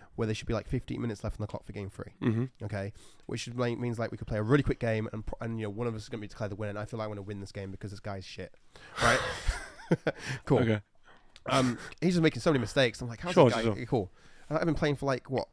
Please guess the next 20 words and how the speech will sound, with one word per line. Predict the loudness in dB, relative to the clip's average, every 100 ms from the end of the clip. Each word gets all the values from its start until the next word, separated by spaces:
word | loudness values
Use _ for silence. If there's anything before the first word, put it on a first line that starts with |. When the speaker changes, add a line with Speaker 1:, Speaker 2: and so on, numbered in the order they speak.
| -8
Speaker 1:
like, | -10 -10 -16 -14 -10
r-, | -8 -8 -8
like, | -10
for | -4 -4
a |
few | 4 6
weeks | 6 4 0
back, | 6 8 6 2
like, | -2 0
you | 2
know, | 2 2 -2 -6
and, | -8 -6
and | -4
cool. | -2 -4 -10 -8
So, | 0 0 0
um, | -2 0 -2 -8 -18 -20 -20 -20 -18 -10
the | 4
judges | 4
come | 6 8
back, | 6 4